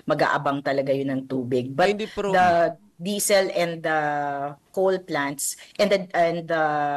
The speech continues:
Speaker 1: well, diesel and coal plants and the gas plants,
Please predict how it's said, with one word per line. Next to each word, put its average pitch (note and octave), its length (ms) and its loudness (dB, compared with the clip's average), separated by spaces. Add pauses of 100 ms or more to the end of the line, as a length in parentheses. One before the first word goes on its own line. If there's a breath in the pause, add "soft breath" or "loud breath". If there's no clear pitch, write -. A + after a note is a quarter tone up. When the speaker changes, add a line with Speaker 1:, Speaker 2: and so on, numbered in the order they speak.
(200)
Speaker 1:
well, F3 200 2
diesel G#3+ 360 -4
and F3+ 180 -2
coal F#3+ 140 -2
plants F#3 220 -4
and D3 80 -4
the E3 100 -4
gas F3+ 260 -2
plants, C#3+ 440 -8